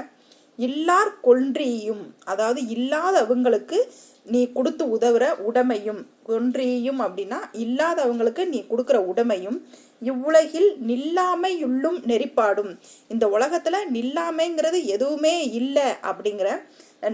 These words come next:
நெறிவழி பாடும், "எவ்வுயிருக்கும் துன்புறுவ-, துன்புறுவ செய்யாத தூய்மையும்", எந்த உயிருக்குமே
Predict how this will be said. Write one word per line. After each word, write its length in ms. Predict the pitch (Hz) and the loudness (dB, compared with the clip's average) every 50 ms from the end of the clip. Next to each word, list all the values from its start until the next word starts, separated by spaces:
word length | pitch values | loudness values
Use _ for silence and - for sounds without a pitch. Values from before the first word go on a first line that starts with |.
| - - - 202 202 202 202 202 208 | -6 -8 -12 -12 -12 -12 -10 -4 0
நெறிவழி 580 | 233 254 294 349 349 339 311 269 277 277 - | 2 4 4 4 6 6 6 4 4 2 -2
பாடும், 440 | - 220 185 190 208 214 214 208 247 349 - - - _ _ _ - 208 | -2 0 2 2 2 0 0 -2 -2 -4 -8 -12 -20 _ _ _ 2 6
"எவ்வுயிருக்கும் 840 | 247 262 269 285 349 403 392 381 392 370 359 - - - 415 427 415 - | 6 6 8 8 8 8 8 8 6 4 4 0 -2 -2 -2 -2 -4 -6
துன்புறுவ-, 760 | - 320 339 381 381 370 370 392 392 370 370 339 349 359 - - - - _ | -4 -4 -2 -2 2 4 6 6 6 6 6 6 6 4 0 -10 -20 -20 _
துன்புறுவ 580 | - 302 320 349 370 359 381 370 370 381 427 466 | -8 -6 -4 -4 -2 0 0 2 2 2 0 0
செய்யாத 680 | 453 - - 254 262 262 277 311 311 320 311 349 349 349 - | 0 2 2 2 2 2 2 2 2 2 2 0 0 -2 -4
தூய்மையும்", 560 | - 262 262 262 254 247 226 214 220 202 175 - - - - - - - _ - | -6 -4 -2 0 0 0 -2 -2 -4 -8 -10 -12 -16 -20 -20 -20 -20 -20 _ 4
எந்த 360 | 226 240 247 285 339 359 392 | 6 6 6 4 2 0 0
உயிருக்குமே 720 | 370 269 262 269 262 359 370 359 349 - 320 302 320 370 | 0 0 0 0 2 2 2 2 0 -2 -4 -4 -4 -4